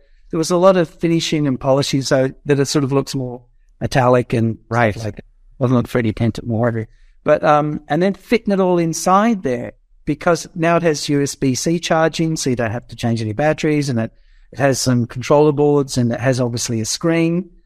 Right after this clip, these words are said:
Speaker 1: That's an oled screen in there. So trying to make sure that, that essentially that all fitted into one little size piece that was the original on the show. Fortunately for me, I don't quite know why, when they designed the original prop, they made it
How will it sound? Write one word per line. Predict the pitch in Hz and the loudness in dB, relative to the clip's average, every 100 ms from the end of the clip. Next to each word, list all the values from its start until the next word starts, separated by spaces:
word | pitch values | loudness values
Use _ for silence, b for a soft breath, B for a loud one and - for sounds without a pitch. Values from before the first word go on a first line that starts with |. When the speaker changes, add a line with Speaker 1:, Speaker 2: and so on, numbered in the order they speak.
| _ | _
Speaker 1:
That's | 139 - | -10 -2
an | 131 | 0
oled | 135 131 123 | 2 2 0
screen | - 151 147 | 0 0 2
in | 147 143 | 0 0
there. | 147 143 147 _ - - - _ - | -2 -4 -8 _ -20 -20 -20 _ -20
So | - 151 | -6 -4
trying | 180 226 | 2 4
to | 233 | 4
make | 208 185 | 2 0
sure | - 185 175 | 0 0 2
that, | 170 160 151 - _ _ _ _ _ - _ - _ - | 2 2 2 -4 _ _ _ _ _ -20 _ -20 _ -16
that | 151 147 | -2 0
essentially | 160 - 196 190 175 | 2 2 0 2 2
that | 160 165 | 4 4
all | 160 | 4
fitted | 143 - 170 160 | 0 0 0 0
into | 156 147 | -2 -2
one | 135 151 151 151 147 _ _ | 0 2 2 0 -6 _ _
little | 147 143 135 139 | -2 0 0 -4
size | - - 151 147 139 - | -6 2 4 4 2 -4
piece | - 165 143 - | -2 0 0 -4
that | 135 131 _ - | -4 -4 _ -8
was | 139 131 | -6 -2
the | 127 | 0
original | 123 139 - 131 120 117 - - _ _ _ | 0 -2 0 0 0 -2 -8 -20 _ _ _
on | 131 131 | -4 -2
the | |
show. | 127 165 | 2 0
Fortunately | - 214 254 - 160 131 | 2 2 2 2 0 0
for | 139 | -2
me, | 151 190 127 - _ _ - | -2 0 -2 -6 _ _ -6
I | |
don't | 139 143 131 | -2 -2 0
quite | 139 131 | 0 2
know | 123 | 2
why, | 123 139 113 | 2 2 2
when | 120 127 | 2 0
they | 127 | 0
designed | 123 123 135 127 | -2 -2 0 0
the | 120 | 0
original | 120 117 117 110 | -2 -2 -2 -2
prop, | - 135 - | 0 0 0
they | 127 | 0
made | 131 139 | 2 0
it | 127 | -2